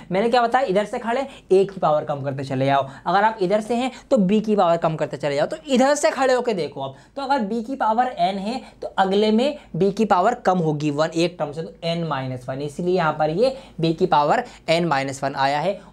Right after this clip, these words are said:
और इसीलिए यहाँ पर जो c की पावर n थी ये भी n माइनस वन इसीलिए आया है। यहाँ पर ये जो टर्म है, ये जो पावर है ये कम हुई है, क्योंकि यहाँ पर अब कहाँ तक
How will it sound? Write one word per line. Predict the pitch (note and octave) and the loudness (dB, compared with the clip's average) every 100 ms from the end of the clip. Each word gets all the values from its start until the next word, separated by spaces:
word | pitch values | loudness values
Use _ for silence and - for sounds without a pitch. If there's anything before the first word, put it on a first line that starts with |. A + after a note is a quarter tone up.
| C#4+ | 0
और | C#4+ | 0
इसीलिए | B3+ D4+ D4+ D4+ | 0 -2 -2 0
यहाँ | C4+ A3+ | 0 0
पर | A#3+ B3 | -2 -4
जो | |
c | A#3+ A3 | -4 -6
की | G#3+ | 0
पावर | G#3+ G#3 G#3 | 0 0 -2
n | F3+ F#3 A3 | -4 -4 -4
थी | |
ये | A3+ F#3+ | 0 0
भी | G3+ G#3+ | -2 -2
n | E3+ | -2
माइनस | F3 D#3+ D#3+ E3 E3 | -2 -2 -2 -2 0
वन | F#3+ | -2
इसीलिए | G3+ D3+ F3+ E3 D3 D#3+ | -2 -4 0 0 2 2
आया | F3 B2+ B2+ B2 | 2 2 2 2
है। | C#3+ D#3+ - - | 0 0 -4 -6
यहाँ | E3+ E3 | 0 0
पर | D#3+ A#3 A#3 - - | 2 -2 -2 -8 2
ये | E3+ | 4
जो | F#3+ | 4
टर्म | F#3+ E3 E3 | 2 0 0
है, | E3+ A#3+ - - | -4 -8 -10 -6
ये | G#3+ | 0
जो | G#3 | 0
पावर | G3+ D#3 D3+ | 2 2 2
है | D#3+ F3+ C4 - _ | 0 -4 -8 -12 _
ये | D3+ G#3+ C4 - _ | -2 -2 -2 -12 _
कम | F3 E3 | -2 -2
हुई | A#2+ A#2+ | -8 -12
है, | A#2 A#2 - - | -12 -14 -18 -10
क्योंकि | B3+ C#4+ | -8 -4
यहाँ | D#4+ C4 A3+ C4 | -2 -2 0 -2
पर | D4+ | 0
अब | D#4 D4+ | 0 -2
कहाँ | A#3 G3+ A#3+ | -6 -2 -2
तक | B3+ | -2